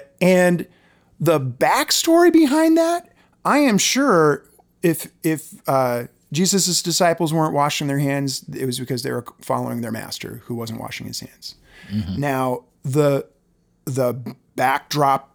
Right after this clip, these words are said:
Speaker 1: behind that and why I think he used it as a kind of perfect setup for the Pharisees was that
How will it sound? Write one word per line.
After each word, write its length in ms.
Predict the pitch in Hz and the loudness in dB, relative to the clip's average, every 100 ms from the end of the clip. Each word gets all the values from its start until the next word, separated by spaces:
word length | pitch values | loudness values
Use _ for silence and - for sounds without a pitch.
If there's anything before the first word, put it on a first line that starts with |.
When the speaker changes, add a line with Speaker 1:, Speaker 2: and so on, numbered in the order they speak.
| - | -6
Speaker 1:
behind 600 | 139 135 131 131 151 143 | -4 -2 -2 -2 -2 0
that 400 | 165 185 294 330 - | 0 2 0 -6 -6
and 160 | 135 131 | -2 0
why 220 | 123 127 | 0 -2
I 80 | 123 | -4
think 300 | - 147 - | -4 -6 -4
he 160 | 160 | -4
used 500 | 139 123 123 147 143 | -4 -2 0 0 2
it 140 | 160 143 | 0 0
as 160 | 127 | -2
a 160 | 135 123 | -2 -4
kind 300 | - 143 123 | -6 -4 -4
of 80 | - | -8
perfect 640 | - 151 156 156 135 - - _ _ _ | -6 -4 -2 -2 -4 -10 -16 _ _ _
setup 840 | - - - 131 131 139 156 - _ _ | -4 -2 -2 0 0 0 -2 -4 _ _
for 640 | - - 160 160 160 180 - _ - | -14 -2 2 4 4 0 -8 _ -6
the 140 | 156 | -4
Pharisees 720 | 151 165 175 175 220 254 - - _ - - - _ | 0 2 2 0 -4 -6 -8 -14 _ -20 -20 -20 _
was 460 | 160 160 147 - - - | 2 2 2 -2 -6 -10
that 480 | 135 160 151 143 | 2 4 4 0